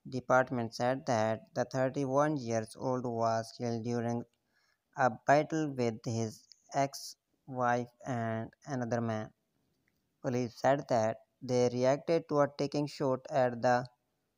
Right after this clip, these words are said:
home of Townley ex thirty-year-old Laura Townley and Zare Anderson, thirty-two. Police said that Townley and Anderson was associated with an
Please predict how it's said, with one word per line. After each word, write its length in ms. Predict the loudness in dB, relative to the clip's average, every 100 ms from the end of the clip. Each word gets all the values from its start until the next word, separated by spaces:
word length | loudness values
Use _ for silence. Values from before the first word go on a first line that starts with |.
| _
home 260 | -2 2 2
of 120 | 0 0
Townley 460 | 0 2 0 -2 -6 _
ex 340 | -2 -2 -2 -6 0
thirty-year-old 1000 | 0 0 -4 -2 0 0 0 0 0 0
Laura 440 | 2 4 4 4 2
Townley 400 | -2 0 -2 -6 _ _ _ _ _ _ _ _
and 420 | -4 -2 -2 -4 -6 _ _ _ _ _ -8
Zare 340 | -2 4 4
Anderson, 560 | 4 4 2 2 -2 -2
thirty-two. 720 | 0 0 0 -4 -4 -2 -2 -2
Police 240 | -2 -4 -4
said 380 | 0 0 0 0
that 300 | -2 -2 -2
Townley 380 | 0 0 -2 -4
and 240 | -4 -4 -2
Anderson 600 | 2 2 2 -2 -4 0
was 360 | 4 4 2
associated 840 | -4 -6 -6 -6 -2 -2 0 -2
with 200 | 0 2
an 220 | 2 0